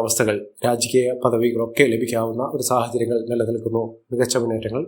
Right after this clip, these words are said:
മികച്ച ഉയർച്ചകളൊക്കെ അനുഭവിക്കാൻ ഈ നക്ഷത്രക്കാർക്ക് സാധിക്കുന്ന ഒരു സമയം വന്നു ചേരുന്നു. അടുത്ത നക്ഷത്രം പൂരാടമാണ്. പൂരാടം നക്ഷത്രക്കാരുടെ ജീവിതത്തിൽ ഐശ്വര്യപൂർണ്ണമായ നേട്ടങ്ങൾ കൊണ്ട് സമ്പന്നമാകാൻ സാധിക്കുന്ന, ഒട്ടേറെ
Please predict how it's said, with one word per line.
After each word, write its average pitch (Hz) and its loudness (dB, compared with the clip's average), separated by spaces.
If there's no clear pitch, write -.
മികച്ച 120 -4
ഉയർച്ചകളൊക്കെ 117 0
അനുഭവിക്കാൻ 117 0
ഈ 160 2
നക്ഷത്രക്കാർക്ക് 120 0
സാധിക്കുന്ന 117 0
ഒരു 113 -4
സമയം 110 0
വന്നു 120 -2
ചേരുന്നു. 113 0
അടുത്ത 113 -2
നക്ഷത്രം 113 -4
പൂരാടമാണ്. 117 2
പൂരാടം 143 4
നക്ഷത്രക്കാരുടെ 120 0
ജീവിതത്തിൽ 120 2
ഐശ്വര്യപൂർണ്ണമായ 117 0
നേട്ടങ്ങൾ 117 -4
കൊണ്ട് 120 -2
സമ്പന്നമാകാൻ 113 -2
സാധിക്കുന്ന, 113 0
ഒട്ടേറെ 127 4